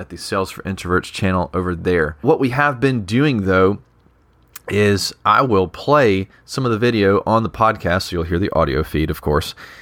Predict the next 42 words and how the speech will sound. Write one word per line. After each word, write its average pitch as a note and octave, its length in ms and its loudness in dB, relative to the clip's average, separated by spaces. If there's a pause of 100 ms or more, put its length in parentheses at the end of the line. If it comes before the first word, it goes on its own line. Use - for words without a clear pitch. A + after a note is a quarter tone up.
(300)
And, F#2+ 300 2
uh, F#2 220 6
then F3 280 2
I, B2 200 2
I C#3 80 4
like F3+ 200 2
to C3 120 2
expand A2+ 420 0
on G2 140 4
it F#2+ 60 2
a - 20 -6
little G2 160 2
bit F#2+ 160 2
more F2 240 2
in F2+ 120 -2
the E2+ 60 -2
podcast D#2+ 540 0
format, D2+ 500 -2
like D#2 220 -8
I'm D#2+ 120 -6
doing D2 280 -6
right - 260 -6
now, D#2 380 -2
just E3 180 0
because A2+ 300 0
it - 20 -16
gives C#3+ 220 2
you A#2+ 80 6
a - 20 4
lot G2+ 180 6
more G#2 160 2
context G2+ 760 0
than F2 360 2
a E2+ 220 2
one B2 240 2
or G#2 60 4
two G#2 240 2
minute F#2+ 260 2
video D#2+ 480 2
does D2+ 540 0 (520)
on D2 400 -2 (800)
YouTube. B2 560 2